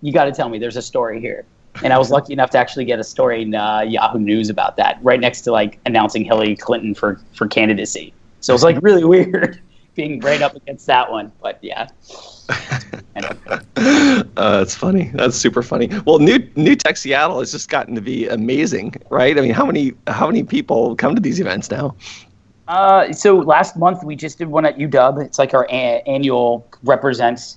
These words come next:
Speaker 1: uh, University of Washington and what they do for the tech community.
Speaker 2: Yep.
Speaker 1: And I think we had, like, seven hundred people R S V P and maybe about five hundred show up. But on the average, we have about three hundred a month, uh, show up at Galvanize. It's pretty, it's pretty incredible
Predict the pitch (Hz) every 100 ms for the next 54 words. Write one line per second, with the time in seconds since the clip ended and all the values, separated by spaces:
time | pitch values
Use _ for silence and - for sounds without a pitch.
0 | - 120 107 123 131 120 117 123 107 107
1 | - 127 127 117 107 104 107 101 113 -
2 | 110 101 98 110 - 104 113 151 - -
3 | _ _ _ - 117 117 117 - 180 254
4 | 226 208 151 123 - - - _ _ -
5 | - 147 147 156 165 160 160 156 147 151
6 | - 143 135 139 156 - _ _ 120 135
7 | 143 139 - - 131 135 135 131 - 127
8 | 113 160 - _ _ _ _ 135 143 165
9 | 180 170 147 - 165 156 156 170 127 -
10 | 156 143 135 127 120 117 - - - 104
11 | 104 - 120 110 101 95 107 117 62 50
12 | - - - - 151 139 110 82 - -
13 | - 147 107 - 110 110 58